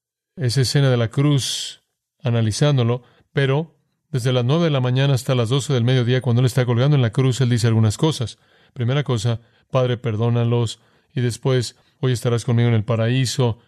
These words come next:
y después se oscurece, y está oscuro durante tres horas, y Él no dice nada. Y después la oscuridad se acaba, y Él habla sus palabras finales.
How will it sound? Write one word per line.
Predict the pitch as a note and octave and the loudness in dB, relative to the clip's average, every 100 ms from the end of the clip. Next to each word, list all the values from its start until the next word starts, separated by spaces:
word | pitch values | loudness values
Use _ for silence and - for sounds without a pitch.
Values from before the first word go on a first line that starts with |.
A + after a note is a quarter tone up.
| _ _ | _ _
y | - B2 | -2 0
después | A#2 - C3 B2+ - - - _ - | 0 0 0 0 -4 -10 -16 _ -12
se | - | -8
oscurece, | A2+ - A2+ B2 A#2+ C3 A#2+ G#2+ _ _ _ _ _ _ _ _ | -6 -4 0 0 0 0 0 -2 _ _ _ _ _ _ _ _
y | B2 | -8
está | - | -4
oscuro | C3 - C#3+ C#3+ C#3 B2+ - _ _ - | -4 -2 -2 0 2 0 -6 _ _ -4
durante | B2 A#2+ B2+ | -2 0 -2
tres | A#2 C3+ C3+ - | -2 0 0 0
horas, | C#3 E3 C3 F#2 - - _ _ - | 0 0 -2 -6 -10 -16 _ _ -4
y | A#2+ | 0
Él | B2+ | 2
no | B2+ | 2
dice | B2 A2+ A#2 | 0 0 0
nada. | G#2 A#2+ A#2+ G2+ - _ _ _ _ _ _ _ _ _ _ _ _ _ | 4 4 2 -2 -10 _ _ _ _ _ _ _ _ _ _ _ _ _
Y | B2+ | -6
después | A#2+ G#2+ C3+ C3 A#2 - - _ _ _ | -4 -2 -2 0 -2 -6 -16 _ _ _
la | - | -4
oscuridad | A#2 - A#2+ A2+ D#3+ | -4 -2 -2 0 0
se | - D3 | -2 -6
acaba, | A#2 A#2+ A2+ A2+ _ _ _ _ _ | -4 -4 -4 -6 _ _ _ _ _
y | C3+ | -2
Él | B2 A#2+ | 0 2
habla | C#3 C3 C3 A#2 | 2 0 0 -2
sus | - A#2 | -2 -2
palabras | B2 A2+ B2 A#2+ - | 0 0 2 0 -2
finales. | A2 A2 A#2 F#2+ - | -2 0 0 -2 -8